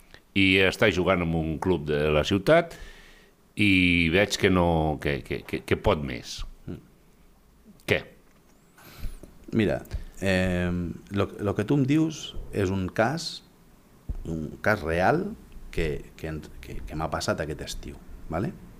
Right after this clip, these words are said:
Speaker 2: Un xaval, eh, de, juga, és de la província de Lleida, juga en un club de Barcelona important,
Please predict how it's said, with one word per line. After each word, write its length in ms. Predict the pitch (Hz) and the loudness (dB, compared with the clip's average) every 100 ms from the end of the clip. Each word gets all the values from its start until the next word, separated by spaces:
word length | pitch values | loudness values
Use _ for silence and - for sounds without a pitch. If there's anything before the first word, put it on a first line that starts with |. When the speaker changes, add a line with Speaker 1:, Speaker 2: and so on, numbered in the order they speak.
| - - - - - - - - - 82 | -20 -18 -18 -18 -18 -18 -18 -18 -12 -10
Speaker 2:
Un 80 | 80 | -2
xaval, 460 | 80 92 127 156 - - - - - - | 2 4 4 0 -2 -10 -20 -20 -18 -8
eh, 1080 | 82 80 78 76 76 76 76 76 76 71 - - - - | -6 -4 -4 -6 -6 -6 -8 -8 -8 -8 -10 -14 -16 -14
de, 300 | 76 73 71 - - | -12 -10 -10 -12 -16
juga, 360 | 82 82 78 78 76 73 73 71 - - - - - - - 95 | -8 -6 -4 -2 -2 -4 -6 -8 -12 -20 -20 -20 -20 -20 -8 -2
és 200 | 87 73 | -2 0
de 140 | 82 78 | -2 0
la 120 | 76 76 | -2 -2
província 400 | 76 80 - 90 | -2 -4 -2 -2
de 80 | |
Lleida, 360 | 110 131 143 78 | 2 2 2 -2
juga 240 | 87 80 80 | -4 -4 -4
en 80 | 85 | -4
un 100 | 78 | -4
club 200 | 90 80 | -2 -2
de 120 | 80 | 0
Barcelona 480 | 78 76 - 76 76 | -2 -2 -4 -4 -4
important, 560 | 78 80 80 113 139 | -6 -4 -2 0 0